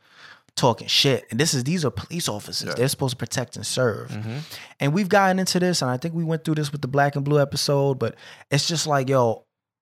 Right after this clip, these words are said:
Speaker 1: when is this shit gonna end? It's been, it's been hundreds of years.
Speaker 2: I, I tell you what, I think what you said earlier, what, what, what Charlemagne said is very true. And I also think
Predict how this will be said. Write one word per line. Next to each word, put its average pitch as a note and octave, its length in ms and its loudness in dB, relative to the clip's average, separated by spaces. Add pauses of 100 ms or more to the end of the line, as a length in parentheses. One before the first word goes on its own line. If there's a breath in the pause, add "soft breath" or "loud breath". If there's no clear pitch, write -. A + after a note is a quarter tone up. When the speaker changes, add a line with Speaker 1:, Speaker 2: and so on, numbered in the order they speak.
(440)
Speaker 1:
when C#3+ 360 0
is D#3 180 -2
this B2+ 160 -4
shit - 480 -2
gonna A2+ 280 -4 (340)
end? A2+ 400 -2
It's B2 160 -6
been, C#3 360 0 (220)
it's B2+ 140 -4
been D3 180 0
hundreds D#3 440 -2
of B2 60 -2
years. A2+ 720 -4 (160)
Speaker 2:
I, C3 200 0
I C#3 100 0
tell D#3 180 -2
you C3 100 2
what, G#2+ 100 2
I B2+ 80 2
think D#3+ 300 -2 (480)
what B2 300 -2
you C3+ 160 2
said C3+ 240 0
earlier, A#2 380 2
what, G#2+ 140 -4
what, G#2+ 200 -2 (140)
what A2 100 -4
Charlemagne A2+ 580 -2
said G#2+ 320 -2 (140)
is A2 480 -2
very A2+ 340 0
true. D3 400 -2 (460 soft breath)
And A#2+ 120 0
I A#2 120 2
also C#3+ 760 0 (240)
think B2+ 420 -4